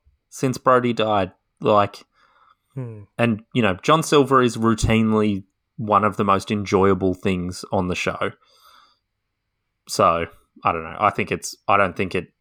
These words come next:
Speaker 1: diminishes Hangman at all. And I think, you know, when he, when the time's right, he's gonna become that killer.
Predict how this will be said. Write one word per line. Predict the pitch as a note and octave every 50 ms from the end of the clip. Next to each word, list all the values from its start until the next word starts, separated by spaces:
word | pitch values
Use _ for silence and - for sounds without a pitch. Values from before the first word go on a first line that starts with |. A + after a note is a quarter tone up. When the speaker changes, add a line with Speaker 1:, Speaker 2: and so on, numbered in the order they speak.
| _ _
Speaker 1:
diminishes | - G#2+ F#2 F2+ F#2+ F#2+ F2+ - - F#2+ E2+ D#2+
Hangman | - - F#2 F2+ F2 F2 F2 E2+ E2+ E2
at | E2+ E2+
all. | F2 E2+ E2 E2 D#2+ D2
And | F#2 F#2 F2+
I | F2 D#2+
think, | - F#2+ E2+ D#2+ - - -
you | G2+ F2+
know, | E2 D#2+ - -
when | - G2+ F#2+
he, | F#2+ F#2 F2+ - -
when | G#2 F#2+ F#2
the | F2+
time's | - - A2 G#2 G2+ F#2+ E2 E2+
right, | F2 F#2 F#2 F#2 E2 D#2+ E2+ - - - _ _ _ _ _ _ _ _
he's | - - G#2 F#2+ -
gonna | - G#2 B2+ C3
become | G#2 E2+ - - F2+ E2+ E2
that | E2+ D#2+ - -
killer. | - - - E2+ E2+ - -